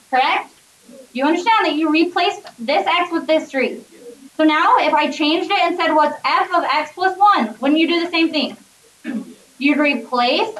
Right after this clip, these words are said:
Speaker 1: x with x plus one, correct? Just like you did three, it's no different. So instead of an x, there's an x plus one, correct?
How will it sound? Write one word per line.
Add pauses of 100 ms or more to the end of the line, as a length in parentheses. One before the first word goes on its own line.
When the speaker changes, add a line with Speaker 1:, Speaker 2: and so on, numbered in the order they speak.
(300)
Speaker 1:
x
with (760)
x
plus
one,
correct?
Just
like
you
did
three,
it's
no
different. (320)
So
instead
of
an
x,
there's
an
x
plus
one,
correct?